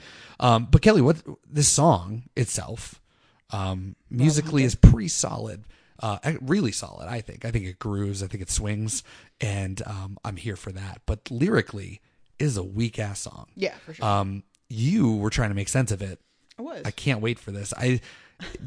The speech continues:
Speaker 1: are we going to Murder Bob?
Speaker 2: How can we not?
Speaker 1: How can we not?
Speaker 2: When
Speaker 1: There's
Speaker 2: the
Speaker 1: a lot of
Speaker 2: vo-
Speaker 1: broken glass and
Speaker 2: I
Speaker 1: stuff like that,
Speaker 2: know.
Speaker 1: you know?
Speaker 2: I mean, when the voice starts, it colors the song for me immediately.
Speaker 1: Okay.
Speaker 2: So I think anything post nineteen eighty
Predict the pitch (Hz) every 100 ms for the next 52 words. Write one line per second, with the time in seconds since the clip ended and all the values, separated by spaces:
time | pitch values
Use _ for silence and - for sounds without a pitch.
0 | - 127 151 147 156 151 143 131 170 202
1 | 95 - 62 - - 190 339 359 359 311
2 | 277 - 139 160 180 170 139 147 139 -
3 | - 202 240 135 185 220 139 170 175 147
4 | 120 131 160 175 117 117 262 269 277 294
5 | 120 110 110 127 - - 254 277 277 233
6 | 302 269 - 160 151 - - _ _ 202
7 | - 202 170 151 156 - 151 139 104 110
8 | 110 101 69 87 123 - - 214 190 175
9 | - 214 - 247 - 190 185 202 180 180
10 | 190 180 - - _ _ _ _ 165 160
11 | 160 165 - 156 156 156